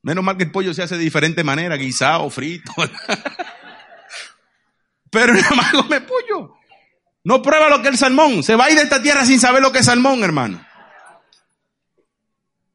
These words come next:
Coma lo que le guste. Porque todo lo que hay en la tierra, Dios lo creó para ti. Lo que pasa es que tu fe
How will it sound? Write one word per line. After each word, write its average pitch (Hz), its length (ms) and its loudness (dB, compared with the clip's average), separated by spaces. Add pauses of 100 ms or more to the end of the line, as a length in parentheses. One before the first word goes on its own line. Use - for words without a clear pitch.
(540)
Coma 247 280 4
lo 294 100 2
que 247 100 0
le 190 120 2
guste. 311 680 -4 (960)
Porque 185 300 0
todo 311 400 4
lo 302 140 4
que 226 120 2
hay 269 220 2
en 277 80 4
la 240 180 2
tierra, 196 380 2
Dios 196 140 2
lo 214 120 0
creó 190 280 0
para 190 240 0
ti. 240 420 -2 (500)
Lo 180 160 2
que 190 120 0
pasa 285 320 2
es - 100 2
que 240 140 0
tu 240 180 4
fe 170 800 0